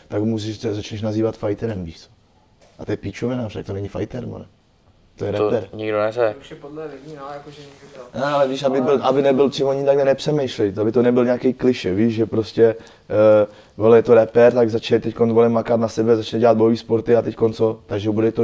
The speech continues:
Speaker 1: každý fighter, real fighter na, i vyzývat nebo takový hovna, víš, co myslím? Není to pro tebe nějaká nadávka, když třeba někdo, vole,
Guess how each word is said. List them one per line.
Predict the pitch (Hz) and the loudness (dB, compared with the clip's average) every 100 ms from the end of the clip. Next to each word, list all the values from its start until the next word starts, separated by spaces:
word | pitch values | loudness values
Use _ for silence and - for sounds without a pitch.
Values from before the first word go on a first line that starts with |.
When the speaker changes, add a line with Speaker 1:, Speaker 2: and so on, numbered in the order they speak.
| 113 | -2
Speaker 1:
každý | 117 113 120 | -2 -4 -4
fighter, | 110 117 110 117 113 | -2 -2 0 0 2
real | 123 117 | 0 2
fighter | 117 117 127 | 0 0 0
na, | 120 113 101 - - | 0 -2 -6 -18 -6
i | 104 117 101 | 0 2 2
vyzývat | 113 110 123 127 123 127 | 0 0 2 4 4 2
nebo | 120 | -2
takový | 120 127 117 | -4 -6 -4
hovna, | 117 127 | -2 -2
víš, | 120 117 | -6 -8
co | 123 | -10
myslím? | 117 120 - - - - | -10 -12 -14 -20 -16 -4
Není | 120 135 | -2 0
to | 127 | 0
pro | 135 | 2
tebe | 127 123 131 | 2 4 4
nějaká | 127 120 131 | 4 2 4
nadávka, | 123 131 131 131 | 6 4 4 2
když | 127 120 | 2 0
třeba | - 123 | 0 2
někdo, | 120 127 120 - - - | 4 2 2 -4 -14 0
vole, | 110 117 113 | 6 6 6